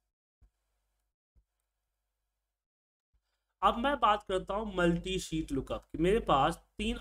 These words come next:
अलग अलग sheet में data है, मुझे इसका तीनों में से data को combine करना है, क्योंकि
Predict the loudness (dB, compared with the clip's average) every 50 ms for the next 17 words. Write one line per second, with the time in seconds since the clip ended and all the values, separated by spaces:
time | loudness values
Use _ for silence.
0 | -4 -2 0 2 2 2 0 -2 -2 -4 -4 -6 -6 -6 -4 -4 -2 -2 -2 -2
1 | -2 -2 0 0 0 0 -2 -2 -2 0 0 2 0 0 -2 -2 -2 0 0 0
2 | -2 -4 -10 _ _ -12 -8 -6 -4 -4 -2 -4 -4 -4 -4 -4 -4 -4 -4 -4
3 | -4 -6 -6 -8 -10 -8 -8 -6 -6 -4 -6 -6 -8 -10 -16 -20 -20 -20 _ _
4 | _ _ _ _ _ _ _ _ -20 -20 -20 _ _ _ -4 -4 -4 -6